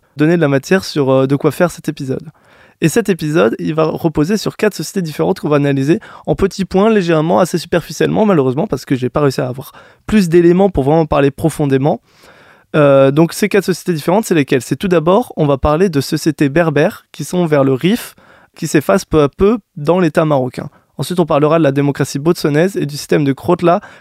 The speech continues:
comme modèle de démocratie directe, sans hiérarchie ni État. Mais avant ça, on va parler des sociétés Imba et Zemba, dont la traduction a du mal à tenir sans l'État namibien, malheureusement.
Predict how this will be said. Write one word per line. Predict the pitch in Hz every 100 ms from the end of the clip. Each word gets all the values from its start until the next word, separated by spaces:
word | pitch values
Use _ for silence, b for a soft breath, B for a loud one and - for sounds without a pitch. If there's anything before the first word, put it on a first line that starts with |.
| _
comme | 156
modèle | 151 185
de | 151
démocratie | 151 160 165 156 156
directe, | 151 160 170 196 - B B
sans | - 220
hiérarchie | 208 156 - 196 202
ni | 160 175
État. | 170 - 120 b b b
Mais | 156
avant | 220 196
ça, | 180 202
on | 220
va | 156 139
parler | 151 160 208 208 b -
des | 143
sociétés | 156 156 170 -
Imba | 214 202 196 156
et |
Zemba, | 135 175 160 147 180 b b
dont | 156
la | 151
traduction | - 143 139 202 196
a | 131
du | 135
mal | 165 175
à | 139
tenir | 139 151 170 -
sans | - 147
l'État | 135 151
namibien, | 143 131 127 147 156
malheureusement. | 139 135 131 139 -